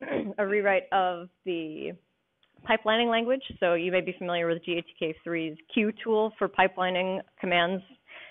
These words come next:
together. Um, but another of the engineering teams at the Broad has been working very hard on the workflow description language, which Sohi will get into a little bit later, um, which is basically, uh, an easier way for you to chain tools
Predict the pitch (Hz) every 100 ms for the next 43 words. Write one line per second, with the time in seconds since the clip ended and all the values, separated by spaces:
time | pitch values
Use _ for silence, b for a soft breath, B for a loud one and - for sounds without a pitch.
0 | B 196 190 180 208 - B B B -
1 | 165 156 170 165 185 170 - - - -
2 | 190 202 214 196 185 185 190 220 226 233
3 | 220 208 196 202 220 220 185 185 175 190
4 | 175 175 170 180 175 175 170 165 180 180
5 | - 180 170 160 269 269 208 170 151 147
6 | 190 - - 175 165 - 170 160 160 156
7 | 156 151 - 160 156 151 - 220 233 226
8 | - B B B B 180 165 165 160 202
9 | 202 208 262 294 302 277 240 214 175 180
10 | 175 - 196 - 254 233 247 233 226 220
11 | 214 214 180 _ _ _ _ _ - 190
12 | 185 180 202 196 185 - 214 202 196 -
13 | 202 185